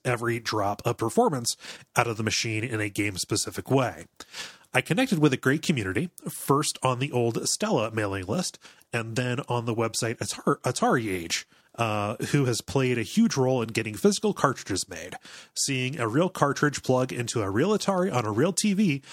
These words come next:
was hugely gratifying and let my thirty-year-old self fulfill the dreams of twelve-year-old me.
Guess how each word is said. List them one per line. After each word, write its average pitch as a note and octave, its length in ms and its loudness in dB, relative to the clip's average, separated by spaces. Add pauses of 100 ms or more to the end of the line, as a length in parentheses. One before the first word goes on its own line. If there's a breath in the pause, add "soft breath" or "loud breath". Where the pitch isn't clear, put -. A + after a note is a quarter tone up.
(200 loud breath)
was C3 220 4
hugely A3+ 340 2
gratifying C3 720 0 (300 loud breath)
and A#2+ 100 0
let C#3 160 0
my A#2+ 100 -2
thirty-year-old F3 840 2
self F#2+ 360 -2 (100)
fulfill D#3 440 2
the C3 80 -2
dreams G#2 640 -2
of A#2+ 120 0
twelve-year-old F#2+ 680 -4
me. A2+ 320 -4